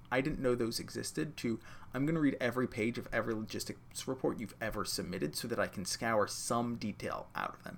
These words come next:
even though nobody else has engaged with that content or thinks it's important, including many people much more experienced than him. I was hoping that perhaps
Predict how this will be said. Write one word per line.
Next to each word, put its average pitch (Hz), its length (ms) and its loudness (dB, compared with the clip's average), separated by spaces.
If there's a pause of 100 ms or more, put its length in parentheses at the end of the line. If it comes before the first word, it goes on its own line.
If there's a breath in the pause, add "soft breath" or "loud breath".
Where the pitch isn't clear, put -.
(120)
even 156 220 6
though 143 120 6
nobody 143 580 8
else 131 360 4 (100)
has 135 120 -2
engaged 117 540 4
with 120 140 -4
that 107 200 2
content 101 460 -2
or - 80 -2
thinks 95 260 -4
it's - 140 -8
important, - 420 -8 (400 loud breath)
including 151 500 4
many 131 220 2
people 131 320 2
much 127 300 0
more 107 160 6
experienced 123 580 0
than - 120 -6
him. - 240 -12 (600 loud breath)
I 139 80 6
was 139 140 6
hoping 147 380 2
that - 220 2
perhaps 123 480 2